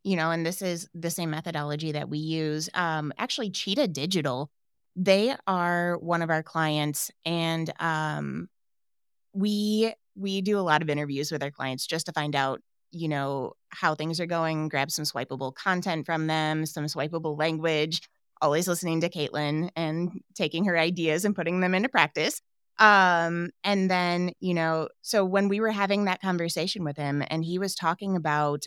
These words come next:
our videograms and our audiograms, um, and how to find the right audience, I think he said something like, "It's not about getting in front of ten thousand people to make a sale. It's about getting in front of the right ten people."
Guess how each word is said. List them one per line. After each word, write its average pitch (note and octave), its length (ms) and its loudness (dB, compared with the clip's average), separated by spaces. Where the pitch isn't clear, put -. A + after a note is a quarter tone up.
our D#3 460 0
videograms D#3 720 -2
and D3+ 100 -2
our C#3 160 -2
audiograms, C3 880 -2
um, D#3 560 2
and D#3+ 640 0
how G3 400 -2
to A3 160 -2
find D#3+ 440 -2
the D#3 80 -2
right D#3 460 -2
audience, F3 580 -4
I G3 60 -8
think G#3 240 -10
he A#3 80 -4
said G#3+ 180 -4
something F#3 360 -4
like, E3 400 -2
"It's - 180 -4
not F#3+ 220 -2
about A3 200 -4
getting E3+ 260 -2
in F3 100 -4
front D#3+ 160 -6
of D3+ 100 -6
ten E3+ 460 -4
thousand D#3+ 680 0
people D#3+ 600 -4
to F#3+ 100 -2
make D3+ 280 -2
a F3 80 -4
sale. C#3 360 -2
It's E3+ 100 -6
about E3+ 220 -6
getting E3 240 -4
in D#3+ 100 -4
front D3+ 220 -4
of D3 80 -8
the C#3 100 -6
right C#3 340 -4
ten A#2 300 -6
people." - 520 -10